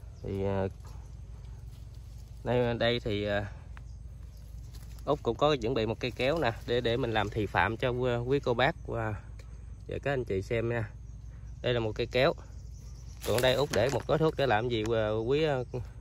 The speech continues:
cô chú anh chị? <clears throat> Đây là một gói, ờ, Matashi nha.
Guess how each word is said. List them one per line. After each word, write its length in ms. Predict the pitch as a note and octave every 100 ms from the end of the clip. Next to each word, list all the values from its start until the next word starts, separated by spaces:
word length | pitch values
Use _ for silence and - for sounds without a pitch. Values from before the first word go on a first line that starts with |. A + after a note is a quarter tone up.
| -
cô 120 | B2 B2
chú 180 | C3+
anh 100 | D#3
chị? 160 | B2 A2 - - - - -
<clears throat> 1900 | - - - - - - - - - - - - - - - - - - -
Đây 160 | C3+ B2+
là 120 | G#2
một 200 | G#2+ -
gói, 180 | C3+ D#3
ờ, 80 |
Matashi 500 | C3+ B2 B2+ - B2
nha. 200 | B2 B2